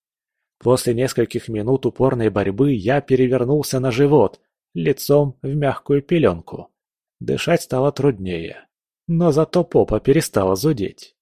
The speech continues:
пусть и ненадолго. Теперь я лежал, уткнувшись носом в ткань, и наслаждался временным облегчением. Но счастье мое долго не продлилось.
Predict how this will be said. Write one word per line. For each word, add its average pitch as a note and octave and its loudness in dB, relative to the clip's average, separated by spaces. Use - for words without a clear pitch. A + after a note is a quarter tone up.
пусть - 0
и G#2+ -2
ненадолго. A2 -2
Теперь A#2 0
я G2+ 2
лежал, F#2+ 2
уткнувшись A2+ -4
носом A2 -4
в - -20
ткань, D3+ -2
и F3+ 2
наслаждался B2 0
временным F#2+ -6
облегчением. G2 -6
Но G2 -4
счастье E3 -2
мое B2 0
долго G#2 -2
не G#2 -4
продлилось. F2+ -6